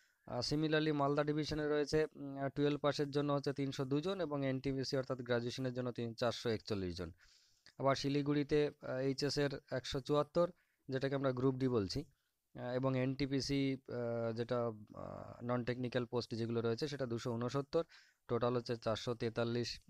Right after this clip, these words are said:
শিলিগুড়ি, এক হাজার তেতাল্লিশ মালদা এবং আটশো একান্ন হচ্ছে গুয়াহাটি এবং কলকাতা হচ্ছে তিন হাজার। তো বন্ধুরা, এখানে আপনারা, আহ, আশা করি বুঝতে পারছেন যে আমার সিট সংখ্যা কলকাতাতেই সবচেয়ে বেশি আছে এবং সেই তুলনায় আমরা যদি দেখতে যাই,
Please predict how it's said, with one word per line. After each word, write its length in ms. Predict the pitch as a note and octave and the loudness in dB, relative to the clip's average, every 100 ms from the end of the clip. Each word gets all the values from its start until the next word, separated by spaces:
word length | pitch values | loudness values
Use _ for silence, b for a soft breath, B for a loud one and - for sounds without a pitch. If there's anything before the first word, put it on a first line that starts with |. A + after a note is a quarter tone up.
| A#2+ | -4
শিলিগুড়ি, 580 | B2 B2 C3 D3 E3+ F3+ _ _ | 0 2 2 2 0 -4 _ _
এক 180 | A#2 A2 | -4 -2
হাজার 180 | A#2 A#2 | 0 0
তেতাল্লিশ 580 | A2+ A2+ A#2+ A#2 A#2 - | 0 -2 -2 -2 -2 -4
মালদা 460 | G#2 G#2 B2 D#3+ D#3+ b b b - | -2 2 4 4 4 b b b -10
এবং 180 | A2 A2+ | -6 -2
আটশো 300 | A2 - B2 | 0 0 0
একান্ন 340 | A2 A2 A2 | 0 0 -2
হচ্ছে 200 | G#2+ C#3+ | -2 -2
গুয়াহাটি 460 | A#2+ A2+ G2 F#2 F2 | 0 0 0 -2 -6
এবং 200 | G#2+ A2 | -6 -4
কলকাতা 400 | A2 A#2 G#2 A2 | -2 -2 -2 -2
হচ্ছে 160 | A2+ D3 | -2 -2
তিন 220 | C3+ A#2+ | -2 -2
হাজার। 200 | F2+ D#2 - B B B B | -2 -6 -12 B B B B
তো 80 | B2+ | 0
বন্ধুরা, 300 | C#3 D#3 D#3 | 4 4 4
এখানে 200 | C#3+ D3+ | 2 0
আপনারা, 360 | D3+ D#3 D#3 | 0 4 4
আহ, 400 | D#3+ C#3+ C#3 C#3 | 4 0 -2 0
আশা 160 | C#3 D3+ | 0 2
করি 200 | D#3 D3+ | 2 2
বুঝতে 300 | C#3+ D3 D#3+ | 2 2 2
পারছেন 340 | D3+ - D3+ | 2 2 0
যে 60 | D3 | 2
আমার 160 | C#3+ C#3 | 0 0
সিট 240 | - C#3+ | -2 -4
সংখ্যা 380 | - D3 C#3+ D3 | -2 -2 0 0
কলকাতাতেই 540 | C3+ B2+ C3 C#3 D3+ | 0 0 0 0 0
সবচেয়ে 340 | C#3+ C#3+ - C#3+ | 0 -2 0 2
বেশি 300 | C#3 D#3 C#3+ | 2 2 2
আছে 220 | - D3 - B B B | 0 -4 -8 B B B
এবং 300 | C#3 C#3 D3 | 0 0 0
সেই 240 | C#3 C#3+ D3 | 0 0 0
তুলনায় 380 | D3+ D3 D3+ | 0 0 0
আমরা 200 | C#3+ C#3+ | 0 0
যদি 200 | C#3+ C#3+ | 0 0
দেখতে 380 | C3+ C3 C3 D#3+ | 2 2 2 0
যাই, 280 | C#3 A2 C#3 | 4 4 2